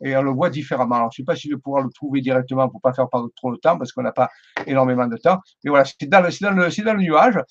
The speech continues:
Et quand j'ai agrandi, alors voilà, hein, je vous montre à peu près la, l'endroit, et quand j'ai agrandi, ben, il y a eu, euh, euh, voilà.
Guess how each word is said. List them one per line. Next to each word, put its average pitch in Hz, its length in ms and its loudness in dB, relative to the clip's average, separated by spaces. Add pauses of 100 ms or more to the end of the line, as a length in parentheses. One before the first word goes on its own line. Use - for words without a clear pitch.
(300)
Et 190 340 2
quand 262 140 6
j'ai 220 140 2
agrandi, 185 600 4
alors - 200 -2
voilà, 226 260 -4
hein, - 140 -2
je 131 180 -8
vous 127 80 -6
montre 139 240 -4
à 131 60 2
peu 120 80 -10
près 139 100 -6
la, 117 160 2
l'endroit, 123 460 2 (400)
et 180 100 -2
quand 262 140 6
j'ai 214 100 4
agrandi, 175 480 2
ben, 175 140 -2
il 160 40 -2
y 151 60 -2
a 151 40 2
eu, 214 260 0
euh, 147 240 2 (480)
euh, 131 280 6 (180)
voilà. 123 280 -4